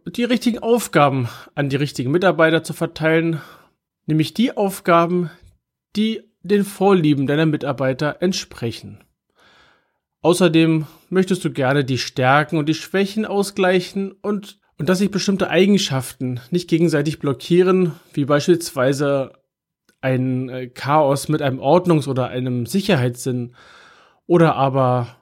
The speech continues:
Fachwissen mit Gemeinschaftsgeist, Qualitätsbewusstsein mit Kreativität. All das kann zu Unruhe in deinem Team führen. Du brauchst im Prinzip für jeden Charakter ein geeignetes Führungsverhalten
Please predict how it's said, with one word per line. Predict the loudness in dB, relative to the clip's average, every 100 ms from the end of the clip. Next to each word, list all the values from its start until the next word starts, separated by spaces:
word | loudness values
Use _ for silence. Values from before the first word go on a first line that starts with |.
| _ _
Fachwissen | -2 -2 2 2 2 0 2
mit | 2 0 -12 -12 _
Gemeinschaftsgeist, | -2 0 2 0 -2 -2 2 2 -2 -8 -18
Qualitätsbewusstsein | -6 -4 2 2 2 -2 -2 -2 -2 -2
mit | -4
Kreativität. | -2 -2 0 -2 2 0 0 _ -2
All | 0
das | 0 -2 -2
kann | 2 2
zu | 0 -2 -2 2
Unruhe | 2 4 2 2 2 2 -4 -14 _
in | 0 2 2
deinem | 0 0 -2 -6
Team | -6 -2 -2
führen. | -4 -12 -12 -12 -14 -20 _ _ _ _ _
Du | -6
brauchst | 0 2 2
im | 0 0
Prinzip | 0 2 -2
für | 0
jeden | 0 0 0
Charakter | -4 -2 -2 -2 0 0 0 -6 _ _ _ -2
ein | 0
geeignetes | -2 0 0 0 -2 -2 -2 -4 -8
Führungsverhalten | 2 4 4 2 2 4 2 0 -8